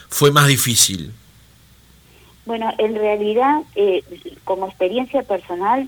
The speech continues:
Speaker 2: en, en los lugares en que yo he trabajado, no, eh, eh, si bien hubo una disminución de la, de, de, de las consultas, este, a nivel general, este, oncología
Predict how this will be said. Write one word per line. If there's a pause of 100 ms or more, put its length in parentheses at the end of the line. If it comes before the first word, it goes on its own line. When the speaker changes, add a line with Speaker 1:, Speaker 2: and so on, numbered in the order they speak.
(160)
Speaker 2:
en,
en
los
lugares
en
que
yo
he
trabajado, (420)
no,
eh,
eh,
si
bien
hubo
una
disminución
de
la, (720)
de,
de,
de
las
consultas, (460)
este,
a
nivel
general, (320)
este,
oncología